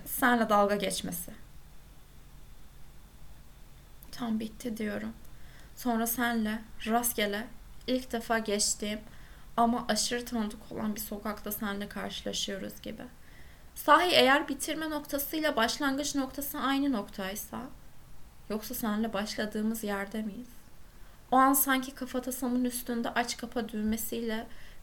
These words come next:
biri basıyor ve kaç saniyeliğine de olsa durduruyor. Sonra ama tekrardan başlaya geçemiyorum. Senin hiç beynin kaç saniyeliğine de olsa durdu mu?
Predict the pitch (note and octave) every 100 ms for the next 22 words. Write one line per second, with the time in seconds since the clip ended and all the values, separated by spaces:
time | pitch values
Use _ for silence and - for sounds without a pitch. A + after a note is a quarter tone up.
0 | - A#3 A3+ A3+ - C#4+ C4 A#3+ A#3+ C#4+
1 | D4 - B3 A#3 A3 G#3+ A3 G#3+ A3 G3+
2 | - G#3 F#3 F#3+ F#3+ F#3 F#3+ F#3+ - -
3 | - - - B3 A#3 A#3 A#3 A#3 A#3+ A#3+
4 | - G#3 G3+ G#3+ G#3+ G3+ - G#3+ G3+ G3+
5 | G3+ - A#3+ G#3+ G#3+ - - - - -
6 | - - - C#4+ D#4+ F4+ - F4 E4 F4+
7 | - D4 D4+ E4+ D#4+ D#4+ D#4+ D#4 D4+ D4+
8 | C#4+ C#4+ D4+ C#4 B3+ C4+ D4+ C#4+ A3